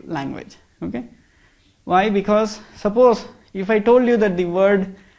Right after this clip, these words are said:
uh, new occurs in the add, the probability that the next word is York is much higher, right? And if I told you that New York occurs in the add, maybe New York City has a higher probability of occurring.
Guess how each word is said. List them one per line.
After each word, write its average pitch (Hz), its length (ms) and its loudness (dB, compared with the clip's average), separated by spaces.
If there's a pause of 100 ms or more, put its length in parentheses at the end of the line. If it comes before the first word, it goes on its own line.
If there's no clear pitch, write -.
(260)
uh, 151 280 -10
new 180 640 2
occurs 160 640 -6
in 165 200 -6
the 156 420 -4
add, - 400 -8 (600)
the 170 80 -4
probability 190 480 0
that 220 140 0
the 190 80 -4
next 196 300 -4
word 190 200 -2
is 170 180 -4
York 160 460 -6 (220)
is 156 120 -10
much 151 220 -8
higher, - 340 -14 (220)
right? 196 180 -12
And 185 140 -6
if 175 140 -8
I 190 80 0
told 214 260 2
you 220 80 0
that 202 180 0
New 190 220 0
York 208 320 0
occurs 175 400 -4
in 165 80 -6
the 156 80 -6
add, 196 240 -6
maybe 170 300 -8
New 165 180 -8
York 160 240 -8
City 180 520 -8 (1000)
has 160 240 -6
a 165 60 -4
higher 151 220 -2
probability 143 440 -10
of - 160 -12
occurring. - 340 -20